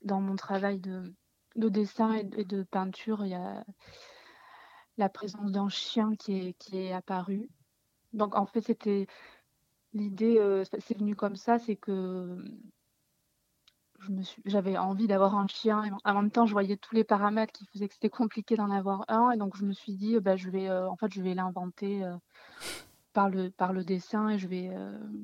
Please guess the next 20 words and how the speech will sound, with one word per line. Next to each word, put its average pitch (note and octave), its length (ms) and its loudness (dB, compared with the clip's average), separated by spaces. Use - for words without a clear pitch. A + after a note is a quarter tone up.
je G#3 120 -4
vais G#3 100 4
le G3 60 2
mettre G3 200 2
dans F#3+ 120 2
des F#3 120 -2
situations, F#3+ 920 -6
euh, G3+ 340 -10
assez F#3+ 260 -8
improbables, F#3+ 800 -6
euh, G3+ 220 -14
et F#3 200 -2
voilà, F3 220 0
lui F#3 140 -4
donner F#3+ 280 0
vie G3+ 180 -2
comme G3 240 -4
ça. » A#3 260 -4
et F#3+ 160 0
heu, F#3+ 800 -6